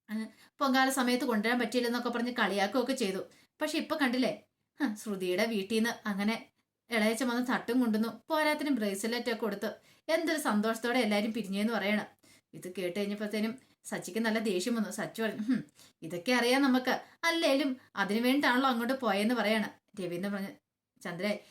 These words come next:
ഇനിയെങ്കിലും നിന്റെ ഈ താരതമ്യം ഒന്ന് നിർത്ത്. നിനക്ക് ഇതുവരെയായിട്ട് നിർത്താറായില്ലേ? മൂന്ന് മക്കളെ നീ ഒരുപോലെ കാണാൻ ശ്രമിക്കുക, അല്ലാതെ ഓരോരുത്തരെ മാറ്റി മാറ്റി നിർത്തുകയല്ല ചെയ്യേണ്ടതെന്നൊക്കെ" പറഞ്ഞുകൊണ്ട് ചന്ദ്രമതിനെ ഉപദേശിക്കുകയാണ്. ഈ സമയം ചന്ദ്രമതി പറഞ്ഞു,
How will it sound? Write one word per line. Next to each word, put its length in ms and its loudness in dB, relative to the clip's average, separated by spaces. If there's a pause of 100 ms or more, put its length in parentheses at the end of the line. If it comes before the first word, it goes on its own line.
(120)
ഇനിയെങ്കിലും 520 2
നിന്റെ 180 4
ഈ 60 4
താരതമ്യം 580 2
ഒന്ന് 120 4
നിർത്ത്. 300 -2 (400)
നിനക്ക് 240 0
ഇതുവരെയായിട്ട് 380 4
നിർത്താറായില്ലേ? 560 2 (320)
മൂന്ന് 260 0
മക്കളെ 280 2
നീ 140 2
ഒരുപോലെ 480 0
കാണാൻ 260 0
ശ്രമിക്കുക, 380 -4 (260)
അല്ലാതെ 300 0
ഓരോരുത്തരെ 500 -2
മാറ്റി 280 -2
മാറ്റി 360 -4
നിർത്തുകയല്ല 380 0
ചെയ്യേണ്ടതെന്നൊക്കെ" 540 -2
പറഞ്ഞുകൊണ്ട് 460 0
ചന്ദ്രമതിനെ 580 0
ഉപദേശിക്കുകയാണ്. 680 -2 (260)
ഈ 100 -6
സമയം 300 -2
ചന്ദ്രമതി 440 -4
പറഞ്ഞു, 200 -2